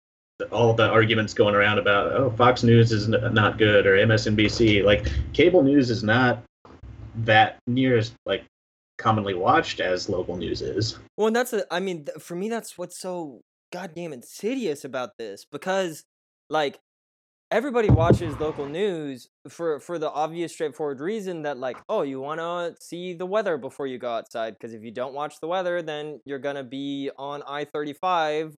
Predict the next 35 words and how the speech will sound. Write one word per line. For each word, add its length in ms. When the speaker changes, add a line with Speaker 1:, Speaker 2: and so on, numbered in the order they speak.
Speaker 2:
when 480
a 160
super 340
tornado 600
is 140
coming 320
down 240
it. 200
Or 340
Speaker 1:
<laughs> 180
Speaker 2:
you, 320
you, 220
you 140
need 240
to, 500
you 80
know, 360
know 220
what's 200
going 240
on 580
if, 260
like, 360
something 600
is, 540
um, 680
y-, 200
like, 220
if 100
a 100
road's 320
closed 440
or 80
something 380
too, 420